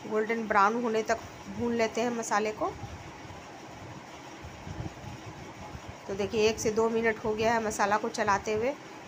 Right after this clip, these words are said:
तो अब हम इसमें मसाले में कुछ लाल मिर्च पाउडर डाल दिए हैं, एक चम्मच कश्मीरी लाल मिर्च पाउडर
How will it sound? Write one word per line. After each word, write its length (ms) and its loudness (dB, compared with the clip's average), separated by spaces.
तो 60 6
अब 180 8
हम 160 2
इसमें 240 -2
मसाले 360 4
में 120 2
कुछ 240 -4
लाल 260 8
मिर्च 220 2
पाउडर 300 8
डाल 220 8
दिए 160 4
हैं, 140 4
एक 160 0
चम्मच 360 2
कश्मीरी 440 2
लाल 240 6
मिर्च 240 0
पाउडर 360 6